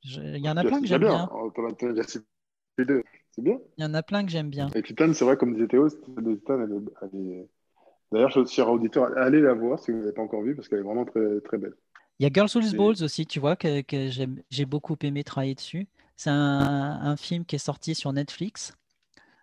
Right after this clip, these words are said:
Speaker 1: euh, d'Olivia Fonso. Olivia Fonso, en fait, à la base, c'est un, c'est un, c'est un mec qui fait des effets spéciaux de maquillage.
Speaker 2: D'accord.
Speaker 1: Donc, euh, voilà. Donc, autant te dire qu'il travaille avec tout le cinéma français, hein. C'est-à-dire que dès que t'as un, un effet spécial de maquillage dans un film,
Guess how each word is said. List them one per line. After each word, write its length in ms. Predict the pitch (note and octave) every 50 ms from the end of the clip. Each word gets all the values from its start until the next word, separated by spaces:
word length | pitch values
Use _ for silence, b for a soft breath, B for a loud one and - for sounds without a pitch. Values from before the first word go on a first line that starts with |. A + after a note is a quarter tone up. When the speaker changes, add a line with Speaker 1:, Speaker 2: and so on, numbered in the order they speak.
| b _ - D3
Speaker 1:
euh, 420 | C#3 C3 C3 B2+ C3 C3 C#3 C3+ C#3+ - - - _ -
d'Olivia 300 | C#3 C#3 C#3 C#3 D3 D3
Fonso. 320 | - - C#3+ C3+ F#3+ A3+ A#3
Olivia 320 | G3 D#3 C#3+ D3 D3+ D3
Fonso, 260 | - - D3+ D3 D3+ - _ _ _ _ _ _ _ _ _ _ _ _ _ _ -
en 140 | G#3 F#3+ D#3+
fait, 180 | - F3 F3 -
à 60 | C3+
la 120 | C3 C3
base, 220 | C3+ D#3 F3 F3+ -
c'est 160 | - C#3+ C3
un, 420 | B2 B2 B2 A#2+ A#2+ A#2+ B2 B2+ b b b b b b b b b _ _
c'est 180 | - - C3+
un, 640 | B2+ B2+ B2 B2 A#2+ A#2+ A#2+ B2 B2+ B2+ B2+ A#2+ - D3 D3
c'est 200 | - - - B2
un 40 |
mec 180 | B2 C#3 D#3+ -
qui 120 | - -
fait 140 | - C#3+ C3+
des 520 | B2+ B2+ B2 A#2+ A#2+ B2 B2 B2 B2 C3 D3
effets 160 | - D#3 D3
spéciaux 380 | - - D3 - - D3+ D#3
de 240 | D3 C3+ B2+ B2 B2
maquillage. 480 | C3 C#3+ - - - D#3 E3 E3 D3 G#2+ - _ _ _ _ _ _ B2+
Speaker 2:
D'accord. 480 | B2 B2 A#2+ A#2 - - A2 C3 E3 B B B B B B _ _ _ _
Speaker 1:
Donc, 320 | - C3+ C3+ C3+ - - C#3
euh, 580 | B2+ B2 B2+ B2+ B2 B2 B2 A#2+ A#2+ C3 C3
voilà. 320 | B2+ B2 B2 C#3 D#3 F3+ - _ - G3+ G3
Donc, 240 | C#3+ C#3 B2+ - C#3
autant 380 | C3 C#3 C#3+ D3 - D#3+ D#3+
te 100 | - E3
dire 180 | D3 C#3 E3+ F3
qu'il 140 | - F3 -
travaille 320 | - - C#3+ C#3+ C#3+ C#3
avec 180 | C3 C3+ B2+ -
tout 120 | - D#3
le 40 | -
cinéma 380 | - - D3 C#3+ C#3+ C#3+ C#3+
français, 400 | - - C#3+ C#3 - - D3+ D3
hein. 140 | C3+ B2+ C3+ -
C'est-à-dire 260 | - C3 B2+ B2+ -
que 80 | -
dès 160 | C3 A#2 D3 D3+
que 80 | -
t'as 160 | - - C#3
un, 580 | C3+ C3+ C3 C3 B2+ B2 B2 B2 B2+ B2+ C3+ -
un 120 | C#3+ C#3+
effet 200 | D3 D3 - D3+
spécial 380 | C#3+ - - D3+ - E3 D3+ C#3+
de 80 | C#3+ C#3
maquillage 440 | C#3 C#3 - - C#3+ C#3+ D3 C#3
dans 200 | C#3+ C3+ B2 C#3
un 60 | C3+ C3
film, 360 | - D3+ D3+ D#3+ E3 D#3+